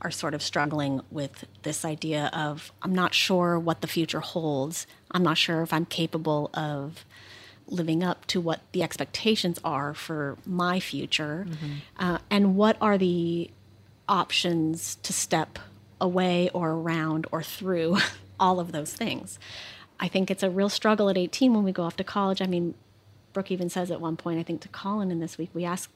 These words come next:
Speaker 1: kids too young, like, "What do you wanna be when you grow up?"
Speaker 2: Mm-hmm.
Speaker 1: And, you know, I think we don't know for a lot longer than we expect people to know.
Speaker 2: Mm-hmm.
Speaker 1: Look, for Layla, I think you're exactly right, Doctor Pfeiffer. I think suicide is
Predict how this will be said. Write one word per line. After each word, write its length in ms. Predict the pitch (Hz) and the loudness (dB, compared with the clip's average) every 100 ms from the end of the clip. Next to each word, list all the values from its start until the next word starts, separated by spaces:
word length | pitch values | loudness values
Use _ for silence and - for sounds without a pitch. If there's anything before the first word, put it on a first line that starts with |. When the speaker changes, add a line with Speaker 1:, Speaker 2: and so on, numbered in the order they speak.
| _ | _
Speaker 1:
kids 400 | - 180 170 - - | -2 -2 -2 -8 -6
too 160 | - 202 | 0 2
young, 340 | 180 196 175 | 2 2 2
like, 120 | 160 - | -2 -2
"What 80 | 180 | 0
do 60 | |
you 60 | 185 | 0
wanna 140 | 175 | 0
be 160 | 175 190 | 0 0
when 100 | 180 | 0
you 60 | 165 | -2
grow 160 | 147 143 | -4 -8
up?" 200 | - - - - - - | -8 -14 -20 -20 -16 -10
Speaker 2:
Mm-hmm. 240 | 180 - 175 | -10 -2 2
Speaker 1:
And, 220 | 175 160 | 2 2
you 160 | 226 208 | 4 4
know, 100 | 175 | 6
I 100 | 208 | 4
think 340 | - 226 214 | 4 4 4
we 160 | - 208 | 2 4
don't 220 | 196 - | 4 2
know 500 | 180 170 262 - - - - _ - | 0 2 2 2 -4 -10 -20 _ -14
for 280 | - 208 180 | -2 2 2
a 40 | |
lot 280 | 175 190 196 | 6 6 6
longer 340 | 196 196 180 175 | 4 4 2 2
than 160 | 175 | 0
we 140 | 175 170 | 2 0
expect 640 | - - - 190 180 - | 0 -4 0 0 0 -6
people 560 | - 156 - 147 143 147 - - - - - | -6 -6 -4 -6 -6 -10 -18 -20 -20 -20 -14
to 120 | - 160 | -4 -2
know. 220 | 143 - - | -2 -8 -8
Speaker 2:
Mm-hmm. 220 | 180 175 165 165 - - | -8 -6 -10 -12 -10 0
Speaker 1:
Look, 260 | 262 - - - | 0 0 -12 -14
for 280 | - 247 226 | -4 0 2
Layla, 600 | 208 214 226 254 277 - | 4 4 4 2 2 0
I 80 | 214 | -2
think 240 | 220 220 | 0 2
you're 120 | 214 | 0
exactly 400 | 196 190 196 196 | -2 -2 -2 -2
right, 200 | 180 190 | -2 -4
Doctor 220 | 214 220 | -4 -6
Pfeiffer. 260 | 233 240 254 | -4 -4 -2
I 100 | 208 | -2
think 440 | - 202 202 - - | 0 -2 -2 -6 -18
suicide 640 | - - 214 220 240 262 247 | -8 0 0 2 0 0 0
is 240 | 208 202 | 0 -2